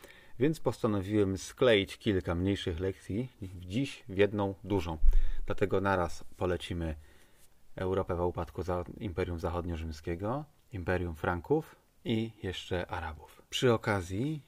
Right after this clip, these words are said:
jak już kiedykolwiek ktokolwiek zacznie słuchać tego podcastu i będziecie mieli jakieś uwagi co do treści, a nie tylko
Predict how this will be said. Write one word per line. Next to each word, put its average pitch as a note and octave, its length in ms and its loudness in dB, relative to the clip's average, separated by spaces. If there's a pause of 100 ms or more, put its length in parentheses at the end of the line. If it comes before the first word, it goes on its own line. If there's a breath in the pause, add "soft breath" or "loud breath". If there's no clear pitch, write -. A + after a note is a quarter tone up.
jak F#2 320 -4
już F#2 400 -4
kiedykolwiek G2 720 0
ktokolwiek F#2+ 500 -2
zacznie F#2 300 -4
słuchać - 360 -6
tego F#2+ 220 -6
podcastu G#2+ 680 -6 (360 loud breath)
i F#2 100 -6
będziecie F#2 320 -2
mieli F#2 180 0
jakieś F2+ 300 -4
uwagi F#2 340 -4
co G2+ 100 -6
do F2+ 100 -2
treści, C3 400 -2
a F2 40 -6
nie F2 120 -6
tylko F2 360 -8